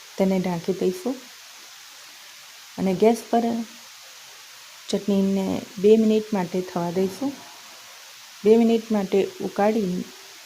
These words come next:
તેને ઠંડી પડવા દઈશું. તો આ રીતની આપણી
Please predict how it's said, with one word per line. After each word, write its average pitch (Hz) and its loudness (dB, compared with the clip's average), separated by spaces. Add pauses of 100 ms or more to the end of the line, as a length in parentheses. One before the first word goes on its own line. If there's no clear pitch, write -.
(640)
તેને 196 0
ઠંડી 190 -2
પડવા 190 0
દઈશું. 196 -4 (960)
તો 202 2
આ 202 4
રીતની 233 2
આપણી 196 -2